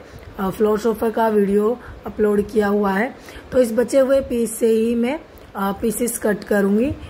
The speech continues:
जिससे कि हम floor sofa बनाएंगे। तो सबसे पहले हम इसमें से pieces cut कर लेते हैं। तो आप देख सकते हैं इस तरह के ये three pieces हमने cut कर लिए हैं।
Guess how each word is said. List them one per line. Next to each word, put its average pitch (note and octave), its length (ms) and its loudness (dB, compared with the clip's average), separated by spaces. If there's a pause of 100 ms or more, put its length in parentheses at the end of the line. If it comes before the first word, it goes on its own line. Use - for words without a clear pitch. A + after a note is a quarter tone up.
(180)
जिससे G#3 320 2
कि A3 160 -2
हम C#4+ 160 0
floor G#3 300 0
sofa A3+ 340 -2
बनाएंगे। G3+ 640 0 (600)
तो A3+ 120 4
सबसे A#3 360 0
पहले B3+ 300 2
हम B3+ 180 0
इसमें A3 380 -2
से A#3 200 0
pieces A3+ 520 -2
cut G3+ 220 -4
कर G#3 160 -2
लेते G#3+ 320 0
हैं। C4+ 300 0 (1200)
तो C4+ 80 6
आप A#3+ 180 2
देख A3 240 0
सकते A#3 340 -6
हैं C4+ 100 -2
इस A#3+ 180 -4
तरह G#3 220 -2
के G#3 140 -2
ये A3+ 140 2
three A#3 260 -4
pieces A3 440 -4
हमने G3+ 320 0
cut F#3+ 260 -4
कर G3 200 0
लिए G#3 220 2
हैं। A#3+ 220 0